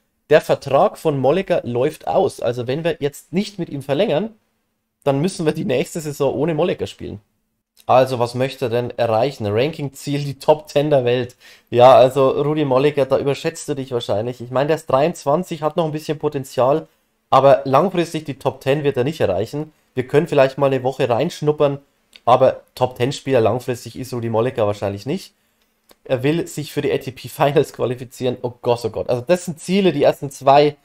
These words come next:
werden wir wahrscheinlich nicht erreichen. Die anderen drei sind, glaub ich, machbar. Wir können sowieso nichts anderes machen, als die Ziele zu akzeptieren. Deswegen machen wir das.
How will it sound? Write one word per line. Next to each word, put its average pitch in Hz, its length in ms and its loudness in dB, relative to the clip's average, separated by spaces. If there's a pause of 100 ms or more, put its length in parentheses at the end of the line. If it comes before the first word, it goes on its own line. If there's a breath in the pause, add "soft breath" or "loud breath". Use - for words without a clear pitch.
(280)
werden 143 220 6
wir 139 100 2
wahrscheinlich 131 380 -2
nicht 143 140 -4
erreichen. 110 380 2
Die 123 140 -2
anderen 139 240 0
drei 117 340 4
sind, - 300 -10
glaub 117 180 2
ich, 113 80 -8
machbar. 123 380 2
Wir 120 100 -2
können 175 180 0
sowieso 139 360 -4
nichts 147 160 -4
anderes 127 200 -2
machen, 127 300 -4 (320 soft breath)
als 127 200 -2
die 120 120 -14
Ziele 139 260 -6
zu 127 140 -2
akzeptieren. 135 560 -4
Deswegen 120 340 -6
machen 143 240 0
wir 113 80 0
das. 127 200 2